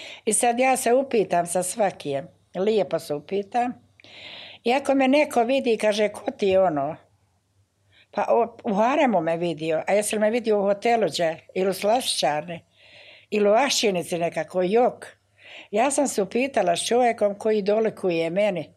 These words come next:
da mi selam nazove, da ja njemu vratim. I svjetla obraza da krenem od njega, a ja ću sad svojoj kući. Ne mogu ja ići sad da ja naručim sebi ćevape, meni je to golema.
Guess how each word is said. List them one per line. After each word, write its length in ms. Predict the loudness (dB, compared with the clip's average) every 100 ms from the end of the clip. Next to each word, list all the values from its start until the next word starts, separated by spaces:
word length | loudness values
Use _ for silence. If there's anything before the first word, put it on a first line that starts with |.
| _
da 80 | -4
mi 120 | -4
selam 460 | -2 0 2 0 0
nazove, 400 | -2 0 0 0
da 100 | 0
ja 120 | 0
njemu 260 | 0 -2 -4
vratim. 600 | -4 -4 -4 -8 -10 -10 -14 _ _ _ _ -20 -20 -6
I 100 | -4
svjetla 500 | 0 2 2 4 4
obraza 440 | 4 4 2 2
da 140 | 0 -2
krenem 520 | 0 0 0 -2 -4
od 120 | -6
njega, 400 | -6 -4 -4 -4 -8 _ _ _ -20 -20 -20 -6
a 120 | 0
ja 200 | 2 2
ću 160 | 2 -2
sad 220 | 0 0
svojoj 500 | 0 2 4 4 2
kući. 460 | -2 -2 -4 -8 -10 -20 -20 _ -16 -14 -14 -20 _ _
Ne 100 | -4
mogu 240 | 0 0 0
ja 180 | 2 2
ići 140 | 2
sad 160 | 0 0 0
da 120 | 2
ja 280 | 4 4 2 -2 -18 -20 -20 -20 -6
naručim 500 | -2 0 0 0 -2
sebi 260 | 0 -2 -2
ćevape, 640 | -2 0 0 0 -4 -2
meni 240 | -2 0
je 120 | -2
to 140 | -2 -2
golema. 420 | -2 0 -2 -4